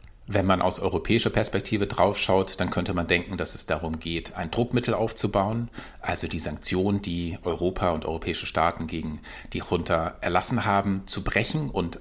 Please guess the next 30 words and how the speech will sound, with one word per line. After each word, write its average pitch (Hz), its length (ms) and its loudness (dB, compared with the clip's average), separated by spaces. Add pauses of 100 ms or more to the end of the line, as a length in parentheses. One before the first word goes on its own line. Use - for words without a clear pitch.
(100)
Anerkennung 110 500 0
zu - 100 0
bekommen. 123 460 -2 (420)
Man 95 160 0
kann 110 160 4
aber 107 240 6
auch 95 220 4
die 85 240 -4
nigrische - 400 0
Perspektive 104 640 2
einnehmen 101 560 0
und 85 360 -6
der 80 60 0
Putschführer 87 500 0
Ciani 92 460 4
hat 95 180 -2
gesagt, 87 480 2 (320)
dass - 320 4
das - 200 4
Gesetz - 440 4
in 87 280 -4
eklatantem 98 560 -2
Widerspruch 120 540 4
zu - 260 2
den 90 140 0
Gemeinschaftsregeln 90 840 2
des - 160 -4
nigrischen - 380 -4
Volkes 107 380 0
steht - 360 -2